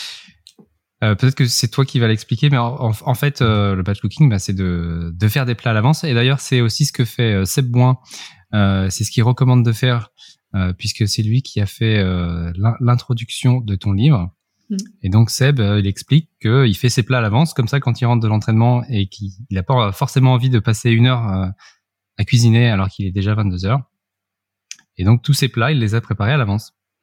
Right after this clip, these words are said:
Speaker 2: Bah, c'est la meilleure solution à planifier et programmer pour quand t'auras pas le temps. Euh, c'est ce qui te permet de gagner du temps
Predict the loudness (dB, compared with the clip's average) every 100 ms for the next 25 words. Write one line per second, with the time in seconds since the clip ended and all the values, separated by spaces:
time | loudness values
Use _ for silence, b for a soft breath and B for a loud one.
0 | B B B -4 -2 -2 -2 -2 -4 -6
1 | -6 -6 -8 -8 -8 -8 -6 -6 -6 -8
2 | -8 -6 -6 -6 -10 -8 -6 -6 -10 -14
3 | -14 -12 -10 -12 -10 -14 -12 -12 -10 -10
4 | -10 -10 -12 -12 -12 -6 -6 -6 -6 -6
5 | -6 -8 -14 -10 -10